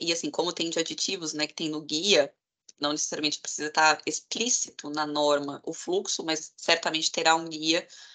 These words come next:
para orientar e explicar quando tem essa, é, digamos assim, tanto a avaliação da Anvisa quanto do mapa. Mas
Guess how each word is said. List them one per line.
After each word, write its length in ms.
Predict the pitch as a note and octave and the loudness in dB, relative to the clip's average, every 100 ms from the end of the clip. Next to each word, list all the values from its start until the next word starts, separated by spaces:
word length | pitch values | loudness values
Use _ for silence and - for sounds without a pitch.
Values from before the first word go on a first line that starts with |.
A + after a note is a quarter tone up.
| - _ _ _ | -20 _ _ _
para 260 | E3 D#3 | 6 8
orientar 680 | D#3+ D#3 D#3+ D#3 D#3 D3+ D#3 | 6 2 -4 -2 2 2 2
e 60 | D3+ | -2
explicar 680 | - - F3+ - D#3 D#3 | -6 -6 -8 2 6 6
quando 260 | - D#3+ D#3 | 2 -6 -6
tem 400 | - D3+ D3 D3 - - _ | -2 -2 -2 -4 -16 -20 _
essa, 1040 | - C#3 C#3 - D3 D3 D3 C#3+ C#3+ C#3 C#3 | -4 -4 -2 -2 2 2 4 4 2 0 -4
é, 260 | B2 C3 C3 | -6 -4 -6
digamos 280 | - C#3 C#3 | -6 -6 -6
assim, 280 | - C3 C3 | -6 -8 0
tanto 360 | C#3+ D3 D3+ | 0 0 2
a 40 | D#3 | 2
avaliação 360 | C#3+ D3+ D3 | 4 -2 -4
da 80 | C#3+ | -2
Anvisa 420 | C#3+ C#3 E3 F3 | -2 -2 -4 -2
quanto 260 | D#3+ D3 C#3+ | -4 -4 -4
do 100 | D3 | -2
mapa. 320 | D3 A#2 - - _ _ - | -2 -4 -8 -14 _ _ -2
Mas 320 | C#3+ D3 - | 0 0 -6